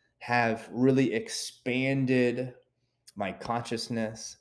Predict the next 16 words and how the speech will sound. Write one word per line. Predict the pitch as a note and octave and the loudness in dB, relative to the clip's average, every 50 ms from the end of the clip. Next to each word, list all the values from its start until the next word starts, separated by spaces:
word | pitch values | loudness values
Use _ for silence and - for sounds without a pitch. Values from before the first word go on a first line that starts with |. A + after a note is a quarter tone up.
| _ | _
in | - B2+ C#3 C#3+ C#3+ | -2 0 2 2 2
a | C#3 C3+ | 4 4
way | B2+ A#2+ A#2 A#2 A2+ A2+ A2+ A2+ A2+ G2+ G#2+ | 4 4 6 6 6 6 6 4 2 2 0
that | A2+ G2 - | -2 -2 -2
have | - - G#2+ F#2+ G2+ | -4 -6 -4 -2 -2
allowed | F#2+ F#2+ F#2+ G2+ G2+ G#2 A#2 A#2+ B2 B2 A#2+ B2 | -2 0 0 2 2 4 4 6 4 4 4 0
me | A#2 A2+ A2+ A2+ | 0 0 0 0
to | A2+ A2+ - - A#2 G#2+ G#2 G2+ G2 G2 G2 - _ _ _ _ _ _ _ _ _ _ _ _ _ _ _ _ _ _ _ _ _ - - _ _ _ _ _ _ _ _ _ _ _ - - | 0 -2 -6 -4 -4 -2 -2 -2 -4 -6 -10 -14 _ _ _ _ _ _ _ _ _ _ _ _ _ _ _ _ _ _ _ _ _ -20 -20 _ _ _ _ _ _ _ _ _ _ _ -8 -2
consistently | - C#3+ C3 B2 - - F3 F3+ F3 - - F3 E3 E3+ F3 E3 | 0 0 2 2 2 4 4 2 4 2 0 0 0 0 -2 -2
show | - - - - - - D3 C#3+ C#3+ C3+ | -4 -6 -8 -6 0 4 6 8 8 8
up | A#2+ A2+ A2 - - A2 G#2+ G#2 | 8 6 4 2 -2 -8 -12 0
day | G#2 A#2 B2 C3+ D3 D#3 | 4 6 6 6 6 4
in | D#3 D#3 | 2 2
and | D#3+ D3+ C#3+ B2 | 0 0 0 2
day | B2+ B2+ B2+ B2 A2 | 2 4 4 4 4
out | G#2+ G2+ G2 F#2+ F#2+ F#2 - | 4 4 4 2 2 0 -4